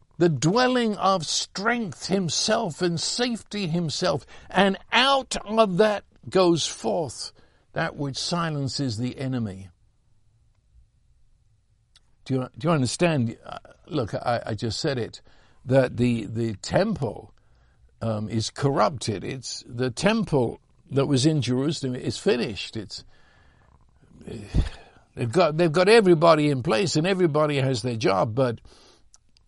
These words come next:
what it's all about, they've totally forgotten. A-, and it's finished. A-, and just in a very few days, that veil in the temple,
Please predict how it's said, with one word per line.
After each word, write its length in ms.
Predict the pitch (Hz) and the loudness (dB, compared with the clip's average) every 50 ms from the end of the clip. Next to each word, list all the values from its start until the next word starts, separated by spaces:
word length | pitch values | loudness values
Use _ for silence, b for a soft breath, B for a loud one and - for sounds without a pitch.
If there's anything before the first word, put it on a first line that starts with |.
| _ | _
what 240 | - 127 165 185 175 | 4 10 10 10 10
it's 160 | 170 143 - | 10 8 8
all 220 | 220 247 226 175 139 | 10 10 10 8 6
about, 840 | 120 101 87 - - 214 226 233 185 123 - - - - - - - _ - _ _ | 2 0 -2 0 2 2 4 2 2 0 -4 -10 -10 -10 -12 -12 -12 _ -20 _ _
they've 180 | - - 160 - | -8 -8 -8 -6
totally 440 | - - - 202 170 - - 113 101 | -6 -2 -2 -2 0 0 -2 -2 -2
forgotten. 640 | - - 110 - 95 98 - 160 - - - - - b b b b b b b b b b b b b b _ _ _ _ _ _ - - _ - | -2 -6 -6 -4 -6 -6 -6 -6 -8 -8 -10 -10 -12 b b b b b b b b b b b b b b _ _ _ _ _ _ -20 -20 _ -4
A-, 60 | 120 | -4
and 280 | 131 - 147 135 131 | -4 -4 -4 -4 -4
it's 160 | 127 120 110 - | -4 -4 -6 -6
finished. 380 | - 180 202 196 143 110 - | -6 -6 -4 -4 -6 -4 -4
A-, 60 | 156 160 165 160 | -4 -4 -2 0
and 200 | - 147 147 139 | 2 2 2 2
just 360 | 127 190 240 247 226 - - | 4 2 2 2 0 -2 0
in 140 | - 185 165 | 0 2 2
a 220 | 151 139 127 - - - - - - _ _ _ - - _ _ _ _ _ _ - | 0 -4 -6 -8 -10 -16 -20 -20 -20 _ _ _ -20 -20 _ _ _ _ _ _ -10
very 420 | 98 101 165 214 233 214 165 139 | 4 6 6 6 8 6 4 2
few 320 | 113 - - 151 143 120 | 2 0 0 2 2 2
days, 720 | 98 85 127 127 143 160 143 113 85 - - - - - - _ _ _ _ _ _ _ _ _ _ _ _ _ - _ _ _ _ _ - - | 2 2 0 0 2 0 0 -2 -4 -8 -14 -14 -14 -16 -18 _ _ _ _ _ _ _ _ _ _ _ _ _ -20 _ _ _ _ _ -12 -4
that 300 | 104 143 185 208 190 156 | 0 0 0 0 0 -4
veil 560 | 107 90 98 143 185 202 196 190 185 175 170 | -4 -2 2 4 4 6 6 6 6 4 4
in 160 | 160 156 147 | 2 0 -2
the 80 | 143 127 | -2 -4
temple, 720 | 113 - 147 147 147 151 - - 127 82 - 104 - _ | -2 -4 -4 -4 -4 -6 -8 -8 -10 -10 -10 -14 -20 _